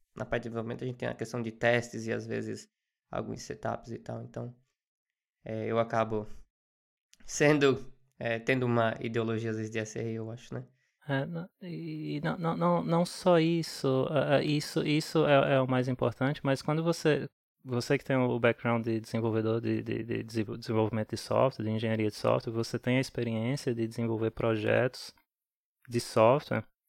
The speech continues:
Speaker 2: ah, você olha pra um problema de ops e não é só a, a, a vontade ou a necessidade de automatizar isso, mas é como que você vai automatizar isso. Esse seu sistema que automatiza aquela tarefa, você vai criar ele de uma forma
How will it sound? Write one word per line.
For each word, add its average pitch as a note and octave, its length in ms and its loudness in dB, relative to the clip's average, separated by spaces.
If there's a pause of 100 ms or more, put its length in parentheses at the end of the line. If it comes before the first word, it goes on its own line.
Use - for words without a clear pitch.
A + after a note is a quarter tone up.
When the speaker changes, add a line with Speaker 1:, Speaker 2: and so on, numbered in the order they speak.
(320)
Speaker 2:
ah, A#2+ 420 4
você B2 360 2
olha B2+ 280 8
pra C3 200 2
um B2+ 80 2
problema A2+ 440 0
de G#2+ 140 0
ops A2 480 0
e B2 220 2
não B2 180 4
é C3 140 2
só C3 500 4
a, A#2+ 760 2
a, A2 100 -2 (120)
a A2+ 80 0
vontade A#2 460 4
ou B2 40 4
a B2 40 2
necessidade A#2+ 480 2
de B2 60 4
automatizar A#2+ 600 2
isso, G#2 260 -2
mas A2 200 0
é A#2 40 2
como E3+ 400 2
que D3+ 140 -2
você C3+ 240 0
vai B2 120 4
automatizar A#2 640 0
isso. G#2 280 -8
Esse B2+ 260 2
seu C3 180 2
sistema A#2+ 580 0
que - 100 -6
automatiza B2 600 0
aquela A#2 240 0
tarefa, A#2 560 2
você A#2+ 240 0
vai A#2 340 2 (140)
criar B2 480 6
ele C3 240 6
de B2+ 60 0
uma A#2 180 -2
forma B2+ 540 2